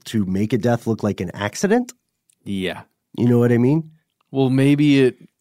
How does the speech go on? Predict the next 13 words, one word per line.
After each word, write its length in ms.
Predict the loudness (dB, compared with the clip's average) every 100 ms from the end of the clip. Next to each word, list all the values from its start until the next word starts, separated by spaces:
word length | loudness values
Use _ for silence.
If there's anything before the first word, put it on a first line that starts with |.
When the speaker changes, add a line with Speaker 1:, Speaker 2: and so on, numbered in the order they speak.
| -8
Speaker 2:
and, 320 | -2 0 0
and 280 | 0 0 0
here's 220 | -2 0
the 100 | 0
other 160 | 0
thing. 240 | -2 -4 -4
If 160 | -6
you're 100 | -6
taken 340 | -6 -6 -6 -4
out 260 | -4 -4
by, 420 | -4 -4 -2 -4 -8 _ _ _ -20 _
let's 220 | -4 -2 -2
say, 720 | -4 0 0 0 0 -2